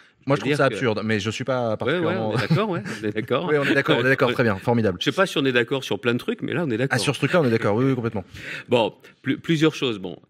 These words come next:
Speaker 2: euh, c'est pas parce que j'ai brillamment remporté la primaire de deux mille vingt et un, on,
Speaker 1: Hmm.
Speaker 2: on le sait bien, non, je plaisantais, hein. Je, je pla-, je plaisantais,
Speaker 1: <laughs>
Speaker 2: euh, que ma position, euh, a changé. Je pense qu'une élection présidentielle,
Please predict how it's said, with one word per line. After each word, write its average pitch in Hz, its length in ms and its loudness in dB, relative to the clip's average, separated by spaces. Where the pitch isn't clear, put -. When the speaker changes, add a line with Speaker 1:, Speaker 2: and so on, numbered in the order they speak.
Speaker 2:
euh, 80 320 0
c'est - 180 0
pas 139 180 0
parce - 240 -2
que 139 120 0
j'ai 113 140 0
brillamment 123 540 -2
remporté 110 540 -6
la 101 100 -4
primaire 104 460 -6
de 92 100 -8
deux 90 120 -6
mille 90 180 -6
vingt 90 200 -10
et 101 100 -2
un, 156 220 -4
on, 85 60 -16
Speaker 1:
Hmm. 98 140 -8
Speaker 2:
on - 20 -14
le 87 60 -18
sait 92 160 -6
bien, 135 280 -2
non, - 260 -20
je - 80 -20
plaisantais, 95 360 -12
hein. 90 120 -14
Je, 98 60 -6
je - 200 -6
pla-, 110 200 -4
je 135 180 -4
plaisantais, 123 520 -2
Speaker 1:
<laughs> - 260 -10
Speaker 2:
euh, 101 500 2
que - 140 -2
ma 113 160 0
position, 117 800 -2
euh, 92 220 -6
a 95 100 -6
changé. 101 600 -2
Je 117 120 -6
pense 131 280 -2
qu'une 117 460 -2
élection 127 360 -2
présidentielle, 117 880 -4